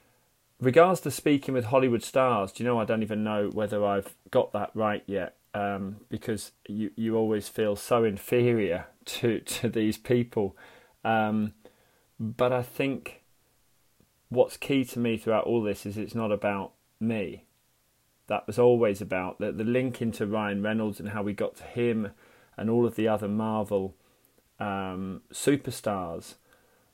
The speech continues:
was around the difference it would make to Seb's life.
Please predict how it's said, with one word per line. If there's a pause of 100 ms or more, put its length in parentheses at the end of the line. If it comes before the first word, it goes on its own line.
was (360)
around (220)
the
difference
it
would
make
to
Seb's
life.